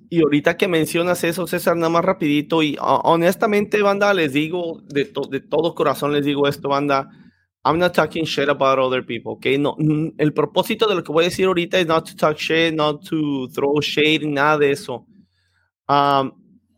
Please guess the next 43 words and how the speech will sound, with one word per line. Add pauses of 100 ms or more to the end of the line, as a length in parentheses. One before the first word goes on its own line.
(1700)
antes
de
la
semana
del
clásico, (400)
y
lo
voy
a
decir
como
es,
voy
a
decir
el
nombre,
ah, (1200)
yo
sé
que
este
güey
no
está
aquí,
pero
lo
voy
a
decir
porque
es,
y,
y,
y,
y
no
me
da
vergüenza
decirlo.